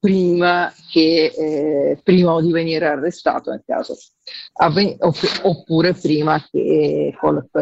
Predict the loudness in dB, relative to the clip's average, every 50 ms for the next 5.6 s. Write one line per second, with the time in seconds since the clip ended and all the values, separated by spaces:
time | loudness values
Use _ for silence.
0 | 0 0 -2 -2 -2 -2 -2 -4 -2 0 0 0 2 4 4 4 4 4 2 2
1 | 0 0 -2 -2 -2 -4 -2 -2 0 2 2 2 2 0 0 -2 0 0 0 0
2 | 2 2 2 2 2 0 -2 -2 -2 -2 0 2 2 2 2 0 -2 -4 -6 -6
3 | -4 -4 -2 -2 -2 -4 -2 0 0 0 2 2 2 0 0 -2 -6 -4 -2 -2
4 | -2 -2 -2 -6 -6 -6 -8 -8 -8 -8 -8 -8 -8 -8 -8 -10 -12 -14 -12 -12
5 | -12 -12 _ -6 -6 -6 -6 -8 -6 -4 -4 -4